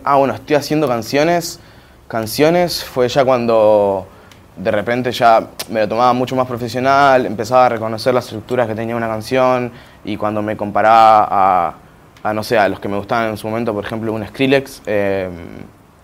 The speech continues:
me, me, me daba cuenta de que me inspiraba tanto que seguía como la estructura de los pasos y decía, "Ah, bueno, en un flap puedo hacer algo de lo que estoy admirando".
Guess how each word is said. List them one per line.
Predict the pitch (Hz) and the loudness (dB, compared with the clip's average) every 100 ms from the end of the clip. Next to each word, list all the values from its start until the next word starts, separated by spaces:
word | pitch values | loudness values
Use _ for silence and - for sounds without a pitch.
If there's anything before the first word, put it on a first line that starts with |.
| - _ _ _ _ - - - _ _ _ | -20 _ _ _ _ -20 -20 -20 _ _ _
me, | 117 117 107 104 | -6 -2 0 -2
me, | 101 101 101 104 101 98 92 | -2 -6 -4 -2 -2 -4 -2
me | 107 | 2
daba | 110 120 | 6 6
cuenta | 110 127 131 | 4 4 4
de | 107 | 4
que | 98 - - - - 104 113 - - - - - 82 | 0 -12 -20 -20 -18 -12 -10 -12 -16 -18 -20 -16 -8
me | 110 110 | -6 -6
inspiraba | - 117 131 131 | -2 6 10 10
tanto | 127 131 135 | 8 2 0
que | 113 | 0
seguía | 104 110 113 | 0 2 4
como | 107 107 101 | 2 -2 -2
la | 104 | -4
estructura | 107 104 127 123 | -8 -6 2 4
de | |
los | 113 | 2
pasos | 104 135 135 143 123 | 2 2 2 0 -2
y | |
decía, | 101 107 104 101 | -6 -4 -2 0
"Ah, | |
bueno, | 123 123 98 - - - _ - | 0 0 -4 -10 -20 -20 _ -14
en | 117 | -8
un | 123 | -6
flap | 117 139 143 - | 4 6 6 4
puedo | 135 120 | 2 2
hacer | 98 113 | 2 -2
algo | 104 107 104 101 | -2 -2 -4 -4
de | 85 80 95 | -8 -8 -6
lo | 95 90 | -6 -10
que | 92 | -12
estoy | 92 - 110 | -18 -10 -6
admirando". | 98 95 95 90 | -6 -8 -10 -12